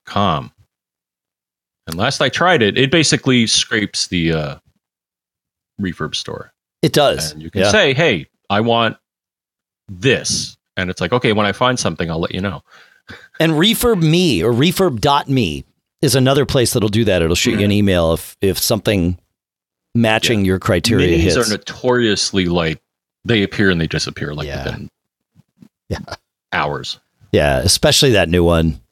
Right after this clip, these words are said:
Speaker 2: Um, just because. Yeah, yeah, yeah. It's, it's new.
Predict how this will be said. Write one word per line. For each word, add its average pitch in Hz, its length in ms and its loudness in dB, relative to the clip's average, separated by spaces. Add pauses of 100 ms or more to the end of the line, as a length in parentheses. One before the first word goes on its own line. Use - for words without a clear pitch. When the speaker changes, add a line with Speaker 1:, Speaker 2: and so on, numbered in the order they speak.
(260)
Speaker 2:
Um, 69 540 -2 (600)
just - 220 -2
because. 80 520 0 (100)
Yeah, 76 200 0
yeah, 69 200 -6
yeah. 67 240 -16 (200)
It's, - 240 -20
it's - 360 -4
new. 80 200 0